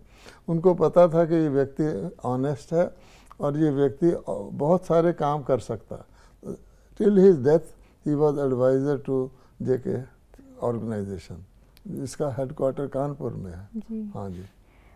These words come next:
Speaker 2: बहुत बढ़िया। तो भाई साहब, इसके बाद तो फिर, अ, सारा जो भी कार्य था construction का,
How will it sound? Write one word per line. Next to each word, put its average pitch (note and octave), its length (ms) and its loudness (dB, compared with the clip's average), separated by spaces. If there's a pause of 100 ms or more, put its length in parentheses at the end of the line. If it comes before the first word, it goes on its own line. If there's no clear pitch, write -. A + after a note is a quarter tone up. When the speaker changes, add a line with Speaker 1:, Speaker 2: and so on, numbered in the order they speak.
(120)
Speaker 2:
बहुत B3+ 140 -4
बढ़िया। A#3+ 240 -2
तो D4 140 -2
भाई C#4 180 0
साहब, D#4+ 240 0
इसके D4 480 -6
बाद C#4 340 2
तो D4+ 60 -2
फिर, C#4 380 -2
अ, B3 320 2
सारा B3 320 4
जो C4 180 0
भी C4 160 -2
कार्य B3 360 -2
था A#3+ 400 -2
construction A#3+ 800 -6
का, G#3+ 240 -6